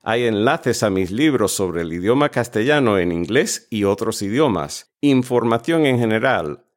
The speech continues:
la posibilidad de pautar sesiones en castellano en persona o en línea y muy pronto mi radio en inglés sobre el idioma castellano.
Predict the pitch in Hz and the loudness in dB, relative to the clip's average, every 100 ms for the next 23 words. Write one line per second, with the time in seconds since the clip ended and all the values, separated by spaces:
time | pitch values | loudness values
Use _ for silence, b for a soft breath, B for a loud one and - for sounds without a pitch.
0 | _ - 90 - 80 80 73 78 120 123 | _ -4 -4 -4 -8 -8 -6 -2 0 0
1 | 101 85 80 - 131 139 - 85 - 147 | 0 -2 -2 0 0 0 -4 -4 0 2
2 | 120 98 87 90 85 95 95 131 143 107 | 2 0 -4 -4 -6 -2 0 2 2 0
3 | 98 95 82 - 143 170 - - 95 87 | 0 -2 -2 0 2 2 0 -2 0 2
4 | 104 156 120 120 226 - 107 127 185 143 | 2 4 4 0 -4 -6 0 2 0 2
5 | 131 139 170 190 - - 98 90 87 113 | 0 2 0 -4 -6 -2 0 0 0 0
6 | 135 127 107 101 104 165 185 120 95 82 | 0 0 2 0 0 -2 0 -2 -2 -4
7 | 73 71 69 85 107 110 - 117 156 139 | -6 -8 -6 -4 -4 -6 -4 -2 2 2
8 | 85 69 | 0 -4